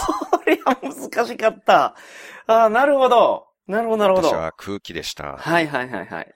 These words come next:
Speaker 1: それはそうですね。僕もその、ないと死にますね。
Speaker 2: あ、山本さんもそのタイプ？
Speaker 1: いや、そのタイプです。
Speaker 2: そこは普通の人と同じなんですね。
Speaker 1: <laughs> え、ごめんなさい、そうでした。
Speaker 2: 意外と。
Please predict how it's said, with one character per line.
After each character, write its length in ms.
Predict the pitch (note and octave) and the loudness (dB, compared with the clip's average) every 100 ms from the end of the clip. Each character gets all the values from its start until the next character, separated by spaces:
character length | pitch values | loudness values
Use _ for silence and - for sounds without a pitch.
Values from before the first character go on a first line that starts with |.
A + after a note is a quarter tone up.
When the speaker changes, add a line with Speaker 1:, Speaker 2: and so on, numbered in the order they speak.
| D#3 | 0
Speaker 1:
そ 180 | D4+ E4 | 4 6
れ 60 | |
は 60 | D#4 | 6
そ 100 | D4+ | 4
う 20 | |
で 40 | F#3+ | -4
す 20 | |
ね。 40 | D#3+ | -2
僕 220 | B3+ C#4 | -2 0
も 120 | G#3+ | -2
そ 100 | E3+ | 0
の、 200 | D#3+ D3 - - - | -2 -2 -6 -14 -16
な 280 | - F#3+ B3 | -6 -2 -2
い 40 | |
と 80 | - | -4
死 120 | F#3+ | -8
に 80 | F3 | -6
ま 100 | D#3+ | -6
す 80 | C#3 | -10
ね。 220 | G#2 - _ _ | -16 -18 _ _
Speaker 2:
あ、 220 | - D3 A2+ _ _ - | -4 -4 -6 _ _ -6
山 140 | E3+ | -4
本 80 | F#3 | -2
さ 100 | F#3 | -4
ん 20 | |
も 60 | D#3+ | -4
そ 100 | E3 | -2
の 80 | D3+ | -2
タ 140 | C#3+ | -2
イ 40 | - | -2
プ？ 260 | - A#2 - | -4 -6 -2
Speaker 1:
い 40 | |
や、 80 | G3 | -2
そ 100 | A#3 | -2
の 80 | A#3+ | -2
タ 120 | A3+ | -2
イ 40 | |
プ 60 | D3 | -2
で 80 | A#2 | -10
す。 240 | - F#2 - _ _ | -16 -18 -20 _ _
Speaker 2:
そ 160 | - - | -8 -2
こ 120 | G#3 | 2
は 220 | A3+ - - | 2 2 -2
普 120 | - | -10
通 100 | - | -8
の 80 | F3+ | -8
人 160 | F3 F3+ | -4 -6
と 100 | E2+ | -4
同 120 | D2 | -6
じ 120 | D2+ | -6
な 120 | D2 | -8
ん 40 | G#1 | -4
で 60 | |
す 60 | - | -2
ね。 60 | - | 0
Speaker 1:
<laughs> 0 | |
え、 20 | |
ご 80 | - | 0
め 80 | |
ん 20 | - | 0
な 60 | B3 | 0
さ 100 | F#3 | 0
い、 60 | |
そ 120 | - F3 | 0 -4
う 20 | |
で 60 | B2 | -4
し 60 | |
た。 220 | - D#2+ - | -8 -10 -6
Speaker 2:
意 60 | |
外 200 | F#2 F2 | -4 -4
と。 220 | E2+ E2 | -2 -6